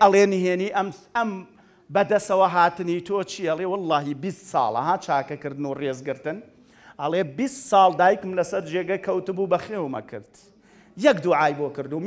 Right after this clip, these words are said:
یەک دوعا. لەوەتەی ڕۆژێ خزمەتێکم کردبێ، یەک دوعای کردووە.» وتێتی: «یا ڕەبی کوڕم، دەست بدەی بەگەڵ بۆت ببێ بە ئاڵتون.» ئەڵێ: «وەڵی دەست ئەبەم بۆ هەر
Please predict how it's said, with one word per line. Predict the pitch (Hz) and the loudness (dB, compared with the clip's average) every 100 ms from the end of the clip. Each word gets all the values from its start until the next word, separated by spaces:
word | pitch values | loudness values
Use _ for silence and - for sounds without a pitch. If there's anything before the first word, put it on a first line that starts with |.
| 226 | 0
یەک | 170 143 | 0 -2
دوعا. | 123 104 85 - - - _ _ _ - _ - 196 | -2 -2 -8 -12 -20 -20 _ _ _ -20 _ -2 6
لەوەتەی | 240 254 254 294 233 196 | 8 8 6 2 2 2
ڕۆژێ | 277 269 180 226 - | 6 6 6 0 -2
خزمەتێکم | 226 214 285 285 240 247 - | -4 -2 -2 0 -2 -2 -6
کردبێ، | 214 226 277 262 | -6 -4 0 4
یەک | 233 165 | 4 4
دوعای | 175 151 160 151 | 6 6 4 0
کردووە.» | 160 143 170 | -6 -4 -2
وتێتی: | 170 240 262 220 190 | -2 -4 -6 2 6
«یا | 185 185 | 6 4
ڕەبی | 180 240 233 175 - - | -2 -4 -6 -6 -14 0
کوڕم، | 240 208 180 175 - _ - - 143 180 | 2 4 2 -2 -16 _ -20 -20 -6 0
دەست | 220 160 165 | 0 0 -2
بدەی | 180 196 175 160 | 0 2 2 2
بەگەڵ | 175 151 214 190 | 0 2 0 0
بۆت | 190 202 151 | 0 0 0
ببێ | 165 156 | -2 0
بە | 139 | 0
ئاڵتون.» | 131 123 - 113 113 _ _ _ _ _ _ _ _ - | -2 -8 -12 -18 -18 _ _ _ _ _ _ _ _ -4
ئەڵێ: | 175 247 220 | 2 4 4
«وەڵی | 202 226 208 196 156 | 4 4 4 0 2
دەست | 285 285 | 2 2
ئەبەم | 214 220 208 | 0 0 2
بۆ | 220 185 | 2 4
هەر | - | 2